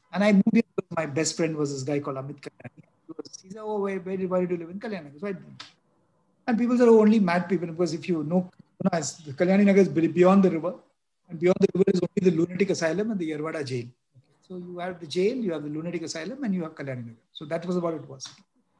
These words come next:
And I remember, you know, and our, and our, fortunately, our office was just down the road, meaning down the highway called Ahmednagar Road. And the road was a cart track.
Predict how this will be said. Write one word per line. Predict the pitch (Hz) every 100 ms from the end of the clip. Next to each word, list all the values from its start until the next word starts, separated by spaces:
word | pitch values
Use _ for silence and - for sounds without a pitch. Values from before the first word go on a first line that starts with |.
| _ _ -
And | 208
I | 220
remember, | 196 240 247 214
you | 208
know, | 226
and | 190
our, | 196 185 - 180
and | 214
our, | 208 -
fortunately, | 202 214 269 220
our | 165
office | 165 240 196
was | 175 -
just | 160 - - _ 147
down | 160 165
the | 180 175
road, | 151 202 185
meaning | 170
down | 147 160
the | 160
highway | 135 143 151
called | 143 139 131
Ahmednagar | 143 139 139 135 135
Road. | 160 143 - _ _ _ _ _ _ _ _ -
And | 196
the | 180 131
road | 175 220
was | 202
a | 208
cart | - 135 123 _
track. | 127